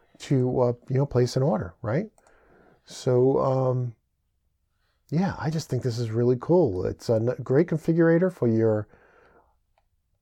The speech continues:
Festo products. So if you need an actuator, um, check this out. Again, the link will be with all the links at automate dot news.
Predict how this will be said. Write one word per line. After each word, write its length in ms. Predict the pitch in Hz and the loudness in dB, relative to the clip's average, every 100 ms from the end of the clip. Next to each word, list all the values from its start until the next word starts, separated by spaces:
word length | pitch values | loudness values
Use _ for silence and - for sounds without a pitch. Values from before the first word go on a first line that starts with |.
| _ _ _ _ _ _ | _ _ _ _ _ _
Festo 400 | - 151 - 151 | -2 0 4 4
products. 440 | 131 147 160 247 - | 4 4 4 2 -2
So 140 | 120 | -2
if 140 | 104 120 | 0 0
you 40 | |
need 160 | 131 139 | 2 4
an 80 | |
actuator, 640 | 135 160 - 180 220 294 - _ - - - | 2 2 2 4 4 2 -2 _ -20 -20 -6
um, 260 | 117 117 113 | -2 -2 -2
check 340 | - 175 185 | 0 0 2
this 280 | 202 170 - | 2 2 2
out. 240 | 190 247 | 4 2
Again, 240 | 139 120 113 | 2 0 2
the 80 | 113 | 2
link 260 | 139 160 | 2 2
will 80 | 139 | 0
be 100 | 131 | 2
with 160 | 131 123 | 2 4
all 200 | 156 147 | 4 4
the 80 | |
links 340 | 101 117 - - | 0 -4 -8 -6
at 200 | - 107 - | 0 0 2
automate 360 | 110 104 104 | 2 2 -2
dot 160 | 98 - | -4 -8
news. 320 | 107 101 | -8 -10